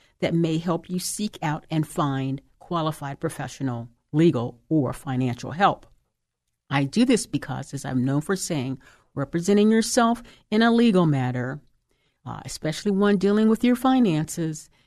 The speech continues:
it's just like taking a butter knife to a gunfight. And if you take a butter knife to a gunfight, you'll be lucky if you can get real, real close to your adversary. As such, you might be able to scratch her on the arm or even poke her in the eye,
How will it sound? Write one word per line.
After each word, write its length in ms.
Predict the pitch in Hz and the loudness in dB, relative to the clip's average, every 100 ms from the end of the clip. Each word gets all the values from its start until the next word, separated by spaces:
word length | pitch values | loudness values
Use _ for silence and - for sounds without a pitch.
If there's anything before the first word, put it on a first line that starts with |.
| _ | _
it's 180 | 139 127 | -8 -8
just 240 | 135 131 | -8 -10
like 180 | 147 123 | -6 -8
taking 280 | - 139 143 | -4 -2 -2
a 60 | 143 | -2
butter 260 | 127 143 | -2 -2
knife 240 | 156 160 160 | 0 -2 0
to 120 | 180 | 0
a 40 | |
gunfight. 540 | 170 127 127 - - - _ _ - | 0 -2 -4 -8 -14 -16 _ _ -10
And 300 | 139 135 151 | -6 -4 -4
if 160 | 170 - | -6 -4
you 140 | 180 | -6
take 320 | 185 - 254 | -4 2 2
a 60 | 277 | 2
butter 280 | 262 262 277 | 2 2 4
knife 240 | 262 277 | 4 2
to 140 | - 285 | 0 0
a 40 | |
gunfight, 600 | 262 302 320 - 165 190 _ _ _ _ | 2 2 0 -2 -4 -6 _ _ _ _
you'll 160 | 214 285 | 0 2
be 200 | 294 294 | 4 6
lucky 540 | 294 320 320 262 277 | 4 2 2 2 2
if 140 | 233 240 | 0 0
you 80 | |
can 140 | 240 226 | 2 4
get 160 | 214 | 2
real, 340 | 190 196 277 320 | 0 0 2 4
real 180 | 330 330 | 4 2
close 240 | 320 311 | 0 -2
to 100 | - | 0
your 160 | 269 196 | -2 0
adversary. 720 | 185 180 180 170 147 165 330 - _ - - - | -2 -2 -4 -4 -6 -6 -8 -8 _ -18 -18 -10
As 180 | 143 - | -8 -6
such, 260 | 170 180 | -6 -4
you 60 | 196 | 0
might 160 | 185 | 0
be 80 | 170 | 2
able 120 | 180 | 0
to 100 | 160 | 0
scratch 720 | 139 - - - 170 151 185 - | -2 -4 -6 -8 -6 -4 -4 -2
her 120 | 262 | 0
on 200 | 247 247 | 4 4
the 80 | 254 | 4
arm 240 | 233 254 | 4 4
or 60 | 285 | 4
even 180 | 311 285 | 4 4
poke 300 | - 262 - | 4 2 4
her 80 | |
in 80 | 302 | 6
the 100 | 320 | 6
eye, 300 | 302 233 254 | 6 4 2